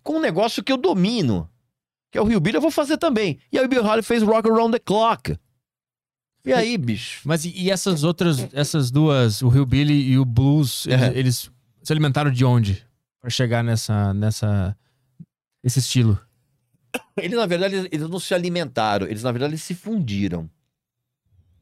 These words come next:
Speaker 1: Eles se fundiram.
Speaker 2: Mas eles, eles, eles existiram por quê para se fundir? O que que eles consumiram antes pra chegar nesses dois?
Speaker 1: Você tinha o hillbilly.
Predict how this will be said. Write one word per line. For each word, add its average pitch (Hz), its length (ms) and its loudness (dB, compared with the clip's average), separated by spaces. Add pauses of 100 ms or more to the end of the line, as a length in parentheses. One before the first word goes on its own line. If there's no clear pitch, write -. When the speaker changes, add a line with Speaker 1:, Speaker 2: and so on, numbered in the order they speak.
(840)
Speaker 1:
Eles 135 140 -2
se 175 100 -4
fundiram. 147 640 -2 (260)
Speaker 2:
Mas 143 260 -2
eles, 175 320 0 (200)
eles, 147 420 -4
eles 143 240 -4
existiram 147 640 0
por 139 180 2
quê 139 220 0
para 135 280 -2
se - 140 -6
fundir? 120 340 0
O 110 60 -6
que 147 100 -6
que 151 80 -4
eles 143 200 -4
consumiram 135 560 2
antes 139 320 0
pra 135 160 -2
chegar 117 320 -2
nesses 113 280 -6
dois? 104 440 -4 (960)
Speaker 1:
Você 143 260 -2
tinha 123 360 -2
o 117 180 2
hillbilly. 131 380 2